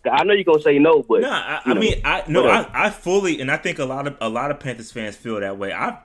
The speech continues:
Speaker 2: I, I hear you, and it makes a hundred percent sense. I, it makes sense. It should be only stati-, statistic based. I get it, but I think it's, some things are just bigger than stats or bigger than,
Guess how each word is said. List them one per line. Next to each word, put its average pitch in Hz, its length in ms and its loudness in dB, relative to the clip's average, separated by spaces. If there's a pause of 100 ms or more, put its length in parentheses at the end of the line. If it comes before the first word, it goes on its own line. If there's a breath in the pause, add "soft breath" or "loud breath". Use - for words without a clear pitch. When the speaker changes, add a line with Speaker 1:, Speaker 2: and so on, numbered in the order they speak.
(120)
Speaker 2:
I, 135 240 -2 (160)
I 120 160 -6
hear 208 260 -6
you, 117 280 -6
and 123 120 -8
it 135 60 -4
makes 151 360 -6
a 120 100 -6
hundred 151 240 -6
percent 131 340 -10
sense. 139 320 -10
I, 120 380 -6
it 131 120 -4
makes 165 260 -4
sense. - 420 -12 (380)
It 107 100 -8
should 120 180 -8
be 123 100 -4
only 135 160 -6
stati-, 131 400 -14
statistic - 640 -12
based. 135 340 -6
I 156 120 -2
get 131 240 -2
it, - 180 -10 (540)
but 117 120 -2
I 131 120 0
think 147 240 -6
it's, 123 180 -4
some - 440 -10
things 139 280 -6
are 120 60 -10
just 110 240 -10
bigger 127 500 -2 (220)
than 104 440 -8 (100)
stats - 640 -6
or 110 120 -8
bigger 110 440 -6
than, 98 420 -10